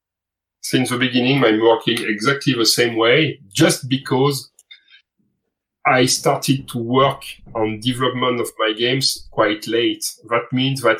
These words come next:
it, this came after eighteen years working in research and development in material sciences. And my way of working is exactly the way I learned to work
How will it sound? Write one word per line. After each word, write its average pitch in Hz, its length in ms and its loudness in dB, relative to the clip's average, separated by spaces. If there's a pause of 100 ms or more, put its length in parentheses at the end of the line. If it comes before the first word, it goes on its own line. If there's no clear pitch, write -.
(100)
it, 107 220 -12
this 147 220 0
came 120 380 0
after 113 500 0
eighteen 135 400 -2
years 123 440 0
working 123 520 -4
in 110 240 -6
research 135 540 -2
and 107 180 -14
development 135 720 0 (220)
in - 140 -16
material 117 540 0
sciences. 117 840 -4
And 117 260 -4
my 110 260 2
way 131 520 0
of - 80 -10 (100)
working 123 600 -4
is 113 220 -4
exactly 127 540 0
the 113 120 -2
way 123 480 -2 (320)
I 104 120 0
learned 135 500 2
to 123 80 -8
work 110 320 0